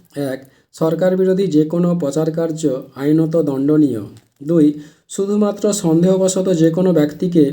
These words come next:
বিনা পরোয়ানায় গ্রেপ্তার এবং বিনা বিচারে আটক ও নির্বাসন দেওয়া যাবে।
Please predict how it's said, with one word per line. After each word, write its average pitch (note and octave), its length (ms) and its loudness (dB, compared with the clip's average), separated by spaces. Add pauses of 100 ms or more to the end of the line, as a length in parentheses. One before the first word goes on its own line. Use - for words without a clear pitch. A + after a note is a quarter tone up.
(240)
বিনা E3 320 0
পরোয়ানায় E3 640 2 (380)
গ্রেপ্তার D#3 500 -2 (1200)
এবং D3+ 220 2
বিনা D3+ 280 4
বিচারে E3+ 320 0
আটক E3 420 2
ও E3 60 4
নির্বাসন D3+ 540 4
দেওয়া D3 180 2
যাবে। A2 300 -6